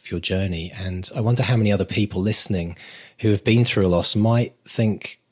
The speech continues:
"You know what, that's maybe something I could do.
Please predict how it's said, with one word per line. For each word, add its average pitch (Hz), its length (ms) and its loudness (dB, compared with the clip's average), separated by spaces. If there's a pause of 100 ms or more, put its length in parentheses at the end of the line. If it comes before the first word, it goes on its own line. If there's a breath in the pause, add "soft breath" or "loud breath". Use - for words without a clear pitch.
(160)
"You - 120 -4
know 135 160 2
what, 139 300 -2
that's - 260 -2
maybe 170 180 2
something 120 320 -2
I 117 220 -2
could - 200 -12
do. 78 340 -10